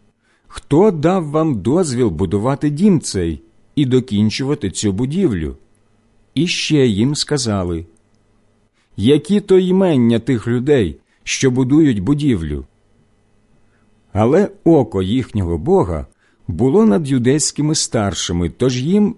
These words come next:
не було боронено, аж доки справа не дійде до Дарія і доки не прийде письмо в цій справі. Відпис листа,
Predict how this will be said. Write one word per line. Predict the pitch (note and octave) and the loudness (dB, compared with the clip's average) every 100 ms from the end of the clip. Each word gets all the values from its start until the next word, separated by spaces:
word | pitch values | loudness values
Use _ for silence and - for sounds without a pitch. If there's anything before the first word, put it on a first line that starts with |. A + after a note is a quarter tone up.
| - | -2
не | B2+ E3+ | 0 0
було | D#3+ G3 F#3 A#2 | 0 0 2 2
боронено, | G2+ B2+ B2 F#2 E2 D2 C#2 _ _ _ | 2 0 0 0 -2 -6 -8 _ _ _
аж | - A#2 F2 | 0 0 2
доки | G#2 C3+ G#2+ | 0 0 -2
справа | - - C#3+ E3+ G2 F2 - | -4 -2 -2 0 -2 -4 -2
не | A2+ C#3 | 2 2
дійде | B2 B2+ A2 D#3 | 4 2 2 2
до | C#3 F3 | 2 0
Дарія | B2+ A2+ G#2 G2+ F#2+ F#2 - _ _ - | 0 -2 -2 -2 -2 -4 -10 _ _ -4
і | A2+ | -2
доки | A2+ C#3 - | 2 2 2
не | A2+ A2+ | 0 0
прийде | F#2+ F#2 G#2+ G3 | -2 -2 2 0
письмо | F#3+ G#3 - D3 C#3+ G#2+ C#2+ - - | 0 -4 -2 -2 -2 -2 -4 -12 -16
в | E2 | -10
цій | - A2 | -4 -2
справі. | - - A#2 F#2+ C#2 C2+ _ _ _ _ _ _ _ _ _ _ _ _ _ _ _ _ - | -2 -2 -2 -2 -6 -12 _ _ _ _ _ _ _ _ _ _ _ _ _ _ _ _ -10
Відпис | F#2+ E3+ E3+ E3 C#3 C#3+ | 0 0 0 -2 -2 -2
листа, | C#3 - A#2 F2+ | -4 -4 -4 -6